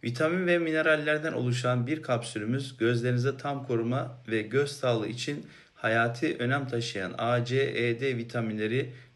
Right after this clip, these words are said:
lutein, zeaksantin, çinko ve selanyum gibi güçlü antioksidanlarla gözlerinizi besler. Omega üç ve ozon ile göz damarlarınızı açar.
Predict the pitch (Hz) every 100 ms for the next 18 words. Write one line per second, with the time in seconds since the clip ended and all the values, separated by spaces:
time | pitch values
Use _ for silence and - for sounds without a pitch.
0 | 101 104 127 131 143 127 107 117 - 127
1 | 120 123 147 156 - 156 151 127 110 127
2 | 131 - 107 127 135 120 110 107 107 143
3 | 123 - - _ - 110 - - 147 -
4 | - _ _ _ 131 143 135 113 113 -
5 | 113 107 110 123 139 143 151 - 107 98
6 | 95 104 101 117 143 117 98 - 90 90
7 | - _ _ _ _ - - - - -
8 | 123 160 165 175 180 - - 123 139 131
9 | 123 123 151 139 117 131 139 123 139 123
10 | 123 120 113 110 107 104 - 123 104 98
11 | 82 -